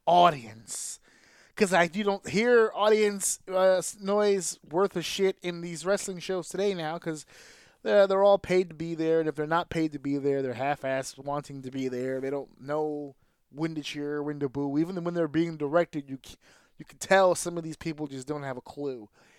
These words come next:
It's not the same thing. So to listen to these rabid animal fans from E C W was, it was like, uh,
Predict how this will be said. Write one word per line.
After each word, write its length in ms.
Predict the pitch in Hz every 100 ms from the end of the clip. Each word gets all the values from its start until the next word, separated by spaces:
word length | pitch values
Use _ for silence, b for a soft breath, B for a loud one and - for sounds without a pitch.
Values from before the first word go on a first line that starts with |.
| b b b -
It's 160 | 165
not 160 | 160 -
the 40 |
same 260 | 131 139 120
thing. 280 | - 101 - _ b b b
So 160 | - 160
to 60 |
listen 300 | 151 190 185 175
to 60 |
these 200 | 175 151
rabid 480 | 123 139 170 170 170
animal 360 | 160 160 156 147
fans 460 | - 151 147 139
from 140 | 143 147
E 80 |
C 120 | 135 143
W 280 | 139 135 131
was, 420 | 139 135 120 131 - b b b b
it 140 | - 226
was 220 | 254 240
like, 260 | 269 247 233
uh, 460 | 240 220 202 185